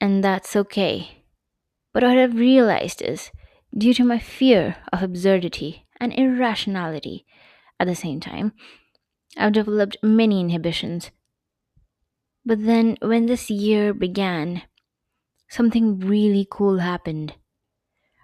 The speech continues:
I realized that I myself am getting in the way of me being happy. Not entirely, but with regards to inhibitions, this is the case. I've been dealing with depression and anxiety for quite some time now,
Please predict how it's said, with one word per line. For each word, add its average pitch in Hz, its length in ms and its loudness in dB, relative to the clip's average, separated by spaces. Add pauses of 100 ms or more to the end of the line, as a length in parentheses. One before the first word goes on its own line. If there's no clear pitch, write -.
(140)
I 196 100 0
realized 190 640 0
that - 180 -6
I 214 200 0
myself 247 640 -2
am 214 240 -4
getting 202 280 -6
in 190 100 -6
the 185 120 -6
way 185 180 -2
of 170 180 -8
me 185 160 -4
being 175 220 -6
happy. 190 580 -8 (880)
Not 240 220 0
entirely, 196 720 -2 (340)
but - 140 -2
with 190 200 -2
regards 190 340 -4
to - 120 -10
inhibitions, 175 720 -4 (200)
this 190 220 -2
is 170 140 -4
the 175 80 -2
case. - 500 -14 (1200)
I've 240 160 2
been 269 160 8
dealing 247 300 4
with 214 140 0
depression 196 520 -4
and 175 320 -4
anxiety 180 640 -2
for 175 140 -12
quite - 380 -6
some 185 160 -4
time 185 240 -2
now, 165 300 -6